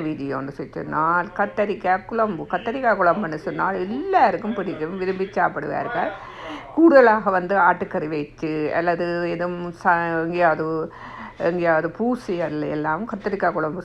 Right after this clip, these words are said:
சாப்பிடணுமெண்டா எனக்கு நல்ல விருப்பம் தான். என்னுடைய மாமிக்கு இன்றைக்கு செய்ய போகிறேன். வாங்க, எப்படி செய்யலாமென்று பார்ப்போம். இது நான் என்னென்னு சொன்னால், கத்தரிக்காய் அழி-, எடுத்துக்கிறேன். கத்தரிக்காய்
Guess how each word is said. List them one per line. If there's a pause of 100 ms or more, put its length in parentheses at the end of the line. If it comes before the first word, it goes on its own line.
சாப்பிடணுமெண்டா (100)
எனக்கு (140)
நல்ல
விருப்பம்
தான்.
என்னுடைய (120)
மாமிக்கு (120)
இன்றைக்கு (220)
செய்ய (100)
போகிறேன். (100)
வாங்க,
எப்படி
செய்யலாமென்று
பார்ப்போம். (400)
இது
நான்
என்னென்னு
சொன்னால்,
கத்தரிக்காய்
அழி-, (160)
எடுத்துக்கிறேன்.
கத்தரிக்காய்